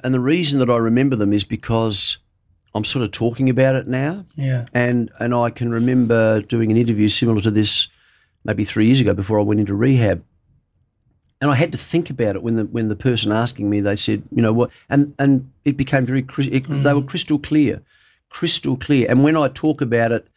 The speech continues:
Speaker 1: and articulate it, I can understand the significance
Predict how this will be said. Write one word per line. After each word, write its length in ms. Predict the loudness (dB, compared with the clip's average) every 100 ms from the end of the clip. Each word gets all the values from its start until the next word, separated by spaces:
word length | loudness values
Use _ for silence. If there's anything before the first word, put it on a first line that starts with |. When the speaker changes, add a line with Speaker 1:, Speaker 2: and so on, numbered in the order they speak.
| _ _ _ _ _ _ -6
Speaker 1:
and 140 | -4
articulate 680 | -4 -4 -6 -4 -2 -2 -2
it, 160 | -6 _ _
I 120 | -4
can 140 | -2 -2
understand 580 | -2 -4 -2 -2 0 -2
the 80 |
significance 720 | -2 -2 0 2 2 0 -2